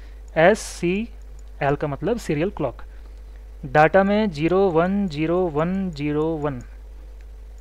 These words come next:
Clock में frequency। देखो, अगर clock नहीं होगा तो data की कोई value नहीं है, डाटा रहे ना रहे कोई फ़र्क नहीं पड़ता अगर क्लॉक नहीं है तो।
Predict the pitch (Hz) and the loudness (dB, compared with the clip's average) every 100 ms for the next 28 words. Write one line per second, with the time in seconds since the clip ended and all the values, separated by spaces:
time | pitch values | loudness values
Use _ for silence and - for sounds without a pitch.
0 | - - 160 175 185 190 - 160 151 139 | -10 2 6 6 4 0 0 -2 -2 -4
1 | 139 120 - - - - - - - - | -6 -10 -14 -16 -16 -16 -16 -16 -16 -16
2 | - - - - - - - - 147 160 | -16 -16 -16 -16 -16 -16 -16 -4 4 6
3 | 190 131 - - - - 160 190 214 190 | 6 2 -2 -16 -14 2 6 8 8 10
4 | 185 196 196 208 196 139 131 - - - | 10 10 8 4 4 4 0 -2 -10 -14
5 | - - - - - - 175 156 160 165 | -14 -16 -16 -16 -16 -2 2 8 8 8
6 | 185 180 196 185 160 160 170 175 170 135 | 6 4 2 6 6 6 6 4 0 -2
7 | - - - - - 156 143 143 170 170 | -8 -14 -14 -14 -14 -2 4 6 8 8
8 | 170 196 185 160 165 170 185 185 180 165 | 8 6 4 4 4 2 0 2 2 2
9 | 156 131 - 120 - - - - 156 175 | -2 -4 -6 -8 -10 -14 -14 -2 4 6
10 | 175 - - - 165 165 156 139 127 139 | 4 -6 -12 2 6 6 4 -2 -4 -8